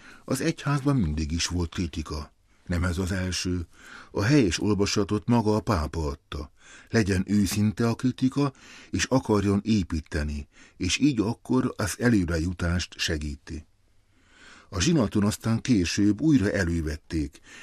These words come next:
hogy az egyházat mindig meg kell reformálni. Bibliai szóval ez a megtérés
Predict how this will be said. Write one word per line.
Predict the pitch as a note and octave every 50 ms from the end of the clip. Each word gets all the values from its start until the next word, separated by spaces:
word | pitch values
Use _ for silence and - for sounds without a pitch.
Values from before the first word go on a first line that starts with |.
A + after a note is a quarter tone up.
| - - - -
hogy | - G2 G2
az | G#2 G2
egyházat | B2+ C3 C3 - - A#2 A2+ - A#2 A2+ -
mindig | C#3 D#3+ D3+ C#3 A#2+ A#2 A#2+ G#2 G#2
meg | G2 F2+ E2+ -
kell | - - F2+ F2
reformálni. | D#2 E2 D#2 - - D2 C#2+ C#2+ C#2+ C#2+ C#2+ C#2 C#2 C#2+ D2 C#2+ - _ _ _ - - - - - - - - _ -
Bibliai | - C3 C3+ B2+ G#2+ G#2+ G#2 G2+ G#2 G2+
szóval | F#2 - - A2 A2 G2+ G2 G#2 F#2 -
ez | E2 D#2+
a | E2 D#2+
megtérés | D#2+ E2+ F#2+ F#2+ - _ - G2+ G2 G2 G2+ G2+ G2+ G2 -